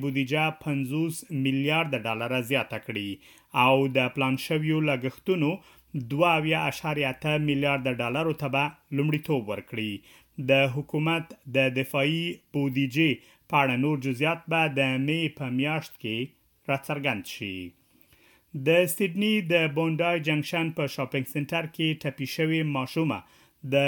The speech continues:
رغېدو نښې څرګندوي. د شنبې په ورځ یو سړي په یو شاپینګ سنټر کې شپږ کسان په چړې ووهل او د یوې کوچنۍ ماشومې په ګډون یې دولس کسان ټپیان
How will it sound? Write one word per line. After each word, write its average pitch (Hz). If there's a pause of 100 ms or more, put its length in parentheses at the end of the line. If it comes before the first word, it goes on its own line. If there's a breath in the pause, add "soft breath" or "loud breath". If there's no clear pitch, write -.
(200)
رغېدو 143 (380)
نښې 156
څرګندوي. 107 (500 soft breath)
د 113
شنبې 143
په 151
ورځ 160 (120)
یو 147
سړي 147 (160)
په 151
یو 143 (120)
شاپینګ 135
سنټر 180
کې 151 (460 loud breath)
شپږ -
کسان 139
په 151 (120)
چړې 131
ووهل 165 (360)
او 151 (320)
د - (180)
یوې 139 (120)
کوچنۍ 151 (100)
ماشومې 139
په 147
ګډون 165
یې 107 (580 loud breath)
دولس 180
کسان 139 (340)
ټپیان 151